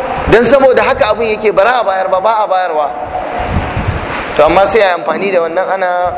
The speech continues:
ɓata sahabban Annabi alaihi salatu wassalam irin su Abubakar. To bari ku ji karamci Abubakar. Sai ce, "Walakinni a'ulu man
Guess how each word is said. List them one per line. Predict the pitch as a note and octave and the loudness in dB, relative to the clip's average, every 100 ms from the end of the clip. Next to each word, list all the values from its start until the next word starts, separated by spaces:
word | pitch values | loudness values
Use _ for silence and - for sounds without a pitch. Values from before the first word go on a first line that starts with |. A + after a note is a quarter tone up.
| F3 | 0
ɓata | F3+ F3+ F3+ E3+ E3+ | 2 2 2 0 0
sahabban | E3+ D3 C#3+ D#3 D3 | -2 -2 -2 -2 -2
Annabi | D#3 D#3 C3 | -2 0 0
alaihi | D3 D#3 | 0 -2
salatu | - C#3 D3 D3 | -2 0 0 0
wassalam | C3+ C3+ D3 | -2 2 2
irin | C#3 C#3+ | 2 -2
su | B2+ | 2
Abubakar. | A#2 A#2+ B2 F2+ - - - - - - - - - - | 2 2 -2 -2 -4 -6 -8 -8 -8 -6 -6 -6 -2 2
To | C3+ | 4
bari | E3 | 4
ku | G3+ | 4
ji | E3 | 2
karamci | F3 E3+ F3 E3+ | 4 2 4 2
Abubakar. | C#3 C#3+ - - - - - - - - - - - | 2 0 -2 -6 -8 -8 -2 -2 -2 -6 -8 -10 -4
Sai | - D#3 | 2 2
ce, | - | 4
"Walakinni | D3 D3 C#3+ D3 E3 D#3+ | 4 4 2 0 0 0
a'ulu | D3 C#3+ D#3+ D3+ | 0 0 -4 -2
man | D3 D3 | -2 -2